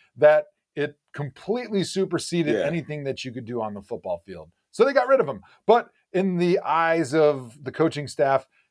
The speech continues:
Speaker 1: hey, the vaccine card, faking it.
Speaker 2: He's about to serve a life sentence in jail.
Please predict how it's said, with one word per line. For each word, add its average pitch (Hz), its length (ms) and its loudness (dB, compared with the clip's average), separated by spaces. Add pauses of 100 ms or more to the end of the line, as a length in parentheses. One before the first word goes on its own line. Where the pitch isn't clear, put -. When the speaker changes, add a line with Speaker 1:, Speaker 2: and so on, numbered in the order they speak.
(120)
Speaker 1:
hey, 175 460 0
the 175 100 -2
vaccine 233 600 2
card, 214 480 2
faking 220 540 -2
it. 220 280 -4
Speaker 2:
He's 131 100 -2
about 135 180 2
to 131 60 -8
serve 139 220 2
a 117 60 -2
life 117 240 0
sentence 107 520 -6
in 95 160 -10
jail. 90 460 -4